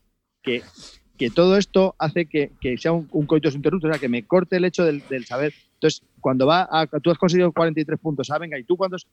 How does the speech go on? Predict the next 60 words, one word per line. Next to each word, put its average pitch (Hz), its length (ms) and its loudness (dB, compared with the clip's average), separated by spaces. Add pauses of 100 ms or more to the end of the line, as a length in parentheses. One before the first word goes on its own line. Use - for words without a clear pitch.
(140)
Ah, 170 120 -2
pues, 143 220 -4
uy, 190 120 6
cincuenta 165 560 0
casi, 160 260 -4
tal. 135 180 -2 (220)
Pues 117 140 -8
si - 280 -4 (100)
hay 151 160 2
una 185 140 4
aplicación 160 640 0
que 139 120 -4
funciona 139 380 -2
a 135 40 -4
la 127 60 -6
perfección, 135 580 -2 (440)
de 123 120 -4
hecho, 139 380 -2
ha 127 60 -6
habido 131 220 0
un, 131 340 -4
ha - 120 -20
habido 131 160 0
una 131 100 -2
historia, 151 320 2
porque 123 180 -6
ha - 20 -2
habido 135 160 2
varias 139 260 -2
gente, 147 240 -4
cuando 120 220 -6
yo 127 100 2
puse 135 300 -4
esto 139 260 -2
del, 127 380 -4
del 127 100 -6
Fantasy 131 360 -8
Realm, 143 120 -6
me 127 60 -12
dijeron 123 240 -12
que 131 60 -8
había 135 100 -10
una 135 60 -4
aplicación 131 440 -10
y 123 40 -10
había 123 220 -4
dos 139 120 -4
que 127 100 -18
se - 80 -20
quejaron 143 420 -8 (360)
de 113 80 -6
que 110 60 -6
había 127 160 2
un 139 80 -2
combo 147 260 2
entre 127 140 -2
dos 127 140 -2
cartas 131 380 -6
que 143 80 -2
no, 175 220 0